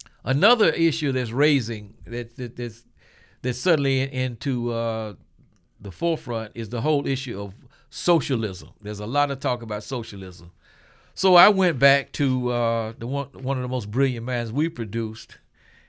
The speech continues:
and posted this, uh, which I,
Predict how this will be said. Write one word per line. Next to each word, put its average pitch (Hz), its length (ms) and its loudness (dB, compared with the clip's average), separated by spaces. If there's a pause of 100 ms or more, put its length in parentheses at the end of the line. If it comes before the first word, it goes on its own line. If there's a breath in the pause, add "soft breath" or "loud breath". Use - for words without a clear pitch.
(180 soft breath)
and 120 340 -2
posted 131 440 0
this, 113 500 -2 (260)
uh, 107 260 -6
which 131 220 -8
I, 113 240 -4